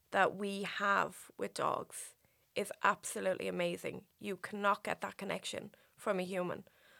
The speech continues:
Like, your dog is always happy to see you. You can come home and you can be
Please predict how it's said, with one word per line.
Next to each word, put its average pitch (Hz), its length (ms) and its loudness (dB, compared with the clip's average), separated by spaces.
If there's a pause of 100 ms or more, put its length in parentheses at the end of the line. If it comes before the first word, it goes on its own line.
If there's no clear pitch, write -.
(120)
Like, 190 200 4
your 202 200 4
dog 185 600 8 (520)
is 190 160 -2 (120)
always 196 360 6
happy 190 300 -4
to - 140 -8
see - 260 -8
you. - 140 -10 (600)
You 220 180 4
can 233 160 0
come 226 200 0
home 185 360 8
and 185 120 2
you 180 100 2
can 190 180 -6
be 175 360 2